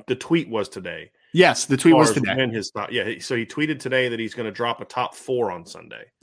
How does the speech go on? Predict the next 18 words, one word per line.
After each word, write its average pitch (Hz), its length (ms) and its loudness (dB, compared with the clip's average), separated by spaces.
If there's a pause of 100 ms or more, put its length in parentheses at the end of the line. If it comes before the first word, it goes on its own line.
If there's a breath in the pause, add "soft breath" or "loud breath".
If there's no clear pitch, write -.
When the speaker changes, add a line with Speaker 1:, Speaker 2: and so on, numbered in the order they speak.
Speaker 2:
On 123 80 -6
Sunday, 98 280 -4
yep. 107 180 -6 (220)
Speaker 1:
So 113 260 -2
I 123 140 0
was 127 180 0
referring 113 360 -4
to 120 160 -8
when 104 200 -6
the 92 80 -8
tweet - 420 -10
was 87 180 -16
made. 78 340 -12
So 113 280 -2
we, 123 300 -4
Speaker 2:
Gotcha. 127 260 -6
Speaker 1:
we, - 100 -20
we're, 127 240 -4